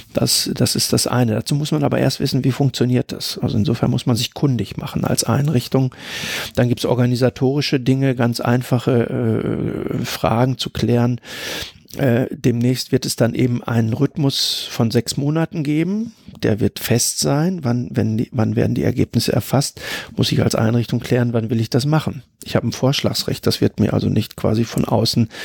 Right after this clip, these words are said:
rein aufgedrückt. Ich habe ein Vorschlagsrecht. Will ich das also in den Monaten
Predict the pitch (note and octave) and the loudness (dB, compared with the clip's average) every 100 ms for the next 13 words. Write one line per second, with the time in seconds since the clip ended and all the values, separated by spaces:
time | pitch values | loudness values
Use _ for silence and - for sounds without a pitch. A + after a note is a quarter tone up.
0 | - - - B2 A2+ D3+ D#3+ C3+ - D3 | -12 -12 -2 0 2 2 0 -2 -2 -4
1 | - D#3 B2 - B2+ - A#2+ - A#2+ - | -2 -2 -2 -2 -2 -2 -2 2 0 2
2 | C3+ - - - - - - - B2+ A#2 | 0 0 -6 -10 -10 -10 -10 -2 0 2
3 | - A2 - A#2+ A2+ A2+ A2+ A2+ A#2 A#2 | 0 0 0 0 2 2 2 0 0 0
4 | A#2 - G#2 G#2+ | -2 -2 -2 -2